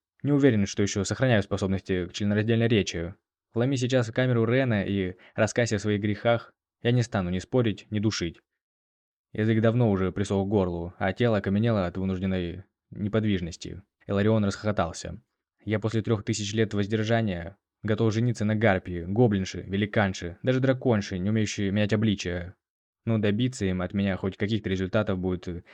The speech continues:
немногим легче, чем от успевшего полностью лишиться плоти скелета. Лишь знание того, что ничего по-настоящему вечного не бывает, не дало мне свихнуться. Оно и робкая надежда на месть и справедливость.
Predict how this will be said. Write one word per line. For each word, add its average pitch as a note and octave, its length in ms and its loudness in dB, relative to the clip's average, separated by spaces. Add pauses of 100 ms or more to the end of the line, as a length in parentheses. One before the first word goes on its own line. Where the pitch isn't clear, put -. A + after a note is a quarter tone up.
(120)
немногим A2+ 380 0
легче, G#2+ 280 0
чем F#2 200 -4
от E2+ 160 -8
успевшего F#2+ 460 -4
полностью G2+ 400 0
лишиться F2+ 420 -4
плоти F#2+ 300 -2
скелета. F2+ 640 -2 (640)
Лишь A#2+ 120 2
знание A#2+ 260 2
того, A#2+ 240 0
что G2 340 -2
ничего B2 320 2
по-настоящему F#2 540 -2
вечного G2 320 0
не F#2+ 100 -2
бывает, G#2+ 580 -2 (120)
не A#2 100 0
дало A#2+ 180 4
мне G2 160 4
свихнуться. F#2 720 -4 (640)
Оно A2+ 480 0
и G2 160 -2
робкая A#2 320 0
надежда G2 360 0
на F2+ 120 -2
месть G2 220 0
и - 20 -10
справедливость. G2+ 720 0